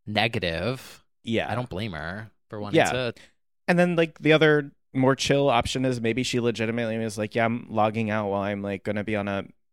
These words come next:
Speaker 2: I don't know if she's on a honeymoon or, like, just enjoying her time with her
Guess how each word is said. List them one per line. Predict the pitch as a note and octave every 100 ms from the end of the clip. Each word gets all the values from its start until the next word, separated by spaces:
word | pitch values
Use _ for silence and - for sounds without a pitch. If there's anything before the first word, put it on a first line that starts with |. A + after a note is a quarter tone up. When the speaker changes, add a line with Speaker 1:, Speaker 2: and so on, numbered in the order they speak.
| -
Speaker 2:
I | F#2+
don't | G2
know | F#2
if |
she's | - F#2
on | E2
a |
honeymoon | F#2+ G2 G2+ F#2+
or, | F#2 F#2
like, | F#2+ -
just | F#2+ G2
enjoying | F#2+ F#2 F2+
her | F#2+ F#2+
time | G2+ G2
with | G2+
her | G2+ G2+